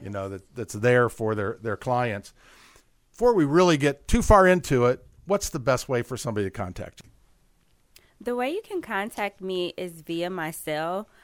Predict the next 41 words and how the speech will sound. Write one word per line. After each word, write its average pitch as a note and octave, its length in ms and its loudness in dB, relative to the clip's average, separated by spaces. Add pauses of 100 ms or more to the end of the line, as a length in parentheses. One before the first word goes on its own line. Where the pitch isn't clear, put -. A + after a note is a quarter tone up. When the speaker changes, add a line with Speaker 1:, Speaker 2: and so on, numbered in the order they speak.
(220)
Speaker 2:
My G3 140 -8
cell A3 200 -8
phone D4 220 -10
number G#3+ 260 -6
is F#3 280 -8
three F3+ 260 -8
one B3+ 220 -6
seven, E3 680 -8
six - 400 -10
eight B3 240 -8
two, F3 420 -10 (100)
eight F#3+ 240 -8
four F3+ 380 -6
one E3 300 -8
three, D3+ 360 -10
and F#3 220 -10
you G3+ 60 -12
can G3+ 240 -14
call F3 360 -10
or F3 100 -12
text - 360 -14
that - 180 -10
number. - 380 -18 (140)
Speaker 1:
And A2 80 -8
that's A2+ 240 -4
three C3+ 240 -4
one D3+ 220 0
seven, B2+ 360 -2 (300)
six - 260 -2
eight D3 200 0 (120)
two, C#3+ 320 0 (320)
eight B2 220 -2
four A2 200 0
one G2+ 220 -2
three. F#2 300 -4 (100)
Speaker 2:
That's E3+ 280 -10
correct. G#3+ 340 -12
Speaker 1:
That's - 180 -10
the - 60 -12
best F#2 260 -6
number. F2 260 -10